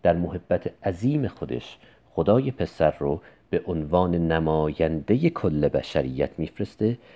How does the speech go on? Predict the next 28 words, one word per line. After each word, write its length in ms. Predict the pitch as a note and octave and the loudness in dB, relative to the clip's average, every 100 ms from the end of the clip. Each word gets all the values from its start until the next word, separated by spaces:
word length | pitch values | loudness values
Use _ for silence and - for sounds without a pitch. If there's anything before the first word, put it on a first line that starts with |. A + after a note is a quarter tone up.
| - | -10
تا 140 | - F2+ | 0 4
بر 160 | F#2 | 4
روی 300 | F2+ B2 C#3+ | 6 4 2
صلیب 520 | B2+ - E2 D#2+ E2 - - _ _ | -2 2 2 2 -2 -6 -20 _ _
جان 480 | F2+ F2+ A2 D#3 D#3 | -2 4 6 6 4
خودش 420 | B2 D#2 - - | 2 -2 -2 -6
رو 260 | - D2+ D#2 - - - | 0 0 0 -6 -8 4
برای 360 | E2 F#2+ F2 | 6 6 4
این 240 | - G2+ F#2 | 0 -2 -2
انسانیت 760 | F2 - - D#2+ D#2+ G2+ - | -4 -2 2 2 4 2 0
گناهکار، 800 | C3 D#2+ D#2 D2 - D#2+ D#2 D2+ - - - | 0 0 0 -2 0 4 4 4 -2 -20 -4
این 220 | G2+ F2+ - | -2 -2 -2
انسانیت 800 | E2+ - F#2+ E2 E2 F2 E3 | -4 0 2 2 2 2 2
سقوط 400 | D3+ - D2+ C#2+ | 0 -4 -4 -4
کرده 520 | - D#2 C#2+ - F#2+ - - - - | -2 -2 -2 0 0 0 -8 -12 -6
و 60 | |
جدا 360 | E2 E2 D#2 D#2 | -2 0 2 2
شده 420 | - - D2+ C#2+ | 0 -6 -4 -4
از 140 | - - | -6 -8
خدا 280 | - C#2 | -4 -4
بده. 300 | B1+ - - - _ _ _ _ _ _ _ _ | -4 -12 -20 -20 _ _ _ _ _ _ _ _
بر 100 | E2+ | -2
روی 200 | E2 D#2+ | 0 0
صلیب 560 | E2 - D#2+ A#2 C3+ C3+ - _ _ - | -4 -2 0 0 -2 -6 -14 _ _ -12
عیسی 360 | - G2 F2+ E2+ | -6 -4 -2 -2
مسیح 540 | E2+ - A2+ A2 G#2+ - | -4 -4 -2 0 -2 -6
اجازه 600 | G#2 F2 F#2+ F2+ E2+ B2 | -8 -4 -2 -2 0 -2
می‌ده 460 | B2+ D#2+ D2 D2+ | -2 -4 -2 -4